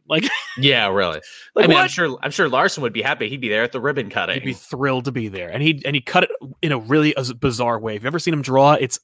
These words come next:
Speaker 1: unbelievable.
Speaker 2: It's amazing.
Speaker 1: I've never seen anyone draw like that.
Speaker 2: We,
Speaker 1: It's crazy.
Speaker 2: we saw it
Speaker 1: Look
Speaker 2: at
Speaker 1: it up.
Speaker 2: Fan Expo. We were standing right by, I'm like, "Does, has, has he been doing that his whole career?"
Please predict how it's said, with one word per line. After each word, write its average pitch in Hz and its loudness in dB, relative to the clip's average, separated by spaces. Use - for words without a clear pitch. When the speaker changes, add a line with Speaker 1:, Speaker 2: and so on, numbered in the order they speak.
Speaker 1:
unbelievable. 110 -2
Speaker 2:
It's 127 -2
amazing. 139 -2
Speaker 1:
I've 143 -4
never 165 6
seen 151 2
anyone 117 -2
draw 101 -4
like 87 -6
that. 73 -6
Speaker 2:
We, 127 -2
Speaker 1:
It's - -8
crazy. - 0
Speaker 2:
we - -2
saw 175 6
it - 6
Speaker 1:
Look 175 6
Speaker 2:
at 170 4
Speaker 1:
it - -4
up. 92 -4
Speaker 2:
Fan 170 4
Expo. 135 0
We 117 -2
were 110 -6
standing 156 0
right 151 0
by, 165 -8
I'm 139 -10
like, 165 -10
"Does, - -10
has, 156 -16
has - -14
he - -14
been 294 -4
doing 139 -4
that 160 0
his 135 -8
whole 123 -6
career?" 123 2